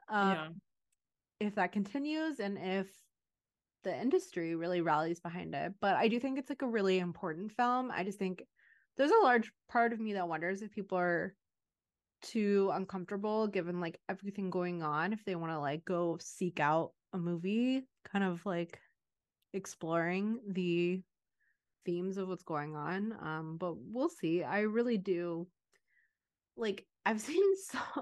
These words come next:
Speaker 1: all of Jonathan Glazer's movies in theaters and been like, "These are the best," when they came out. And I would just love for, like, one year for him to
Speaker 2: Yeah.
Speaker 1: break into the
Speaker 2: Yeah.
Speaker 1: mix.
Speaker 2: I think, I really think this is the year.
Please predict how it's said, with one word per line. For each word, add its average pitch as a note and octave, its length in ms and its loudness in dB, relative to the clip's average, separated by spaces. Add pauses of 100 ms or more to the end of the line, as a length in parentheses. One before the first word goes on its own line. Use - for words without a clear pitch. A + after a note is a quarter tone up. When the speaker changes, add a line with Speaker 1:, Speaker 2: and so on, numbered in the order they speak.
(100)
Speaker 1:
all B3+ 360 4
of C#4 60 -4
Jonathan C4 460 2
Glazer's G#3 420 2
movies G#3+ 380 2
in G3 160 -4
theaters A3 420 0
and A3+ 80 -2
been G#3 100 -8
like, G#3 140 -6
"These D4+ 160 0
are E4+ 100 4
the D4 120 4
best," C4 460 4
when G#3+ 120 0
they G#3 120 -4
came G#3 280 -2
out. G#3+ 260 2 (380)
And G3+ 100 -2
I A3 80 2
would B3+ 100 0
just C4 180 -4
love F#3 280 2 (120)
for, E3+ 200 -4
like, F3+ 240 -6
one F#3 380 -2
year F#3+ 400 -4 (100)
for G3+ 140 -6
him G3 320 -8
to G3 360 -8 (140)
Speaker 2:
Yeah. E3+ 480 0 (260)
Speaker 1:
break E4 320 6
into C#4+ 800 4 (100)
the F3 120 8
Speaker 2:
Yeah. E3+ 300 4
Speaker 1:
mix. - 140 -12 (420)
Speaker 2:
I C4 120 4
think, F#4 200 2
I C4 180 6
really D4+ 220 4
think C#4+ 180 0
this A3+ 140 0
is F#3 140 0
the E3+ 120 -4
year. C3 340 -6